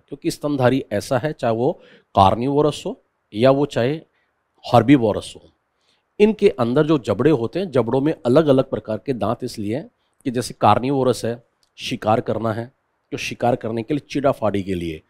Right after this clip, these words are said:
उनके कैनाइन टीथ होते हैं, उनके कैनाइन टीथ ज़्यादा डेवलप होते हैं। जैसा कि आपने देखा होगा, कैट है, लायन है, टाइगर है, इनके सब के अंदर कैनाइन टीथ। तो इसका फंक्शन क्या है?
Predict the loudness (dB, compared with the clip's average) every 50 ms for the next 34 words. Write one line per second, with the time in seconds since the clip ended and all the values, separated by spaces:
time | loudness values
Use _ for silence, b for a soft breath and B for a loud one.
0 | _ _ _ _ -18 -18 -14 -12 -14 -12 -4 -2 0 0 0 0 -2 -4 -6 -8
1 | -10 -10 -10 -14 -18 -14 -12 -10 -10 -10 -8 -8 -8 -6 -6 -6 -4 -4 -2 -2
2 | -2 -4 -4 -6 -10 -10 -6 -6 -4 -4 -4 -6 -6 -6 -10 -12 _ _ _ 0
3 | 0 2 2 2 -2 -4 -6 -14 -20 -20 -20 -16 -14 -12 -8 -8 -8 -4 -2 -2
4 | -2 -2 -6 -8 -8 -10 -10 -8 -8 -8 -8 -10 _ -2 -2 -2 -2 -4 -8 -14
5 | -16 -16 -18 _ _ _ _ _ _ _ _ _ _ _ _ _ _ _ _ -4
6 | -2 0 2 2 0 0 -2 -6 -10 -12 -12 _ _ 0 2 2 4 2 2 0
7 | 0 -2 -8 -10 -10 -14 _ _ _ _ _ _ _ _ _ 0 0 2 2 2
8 | 2 2 0 -4 -2 -2 -2 0 0 -2 -2 -2 -2 -2 0 -2 -4 -6 -10 -14
9 | -18 -20 -20 _ _ _ _ _ _ _ _ _ _ _ _ _ _ -16 -16 -2
10 | -2 -2 0 0 -4 -6 -4 -4 -6 -4 -2 0 0 0 0 -4 -10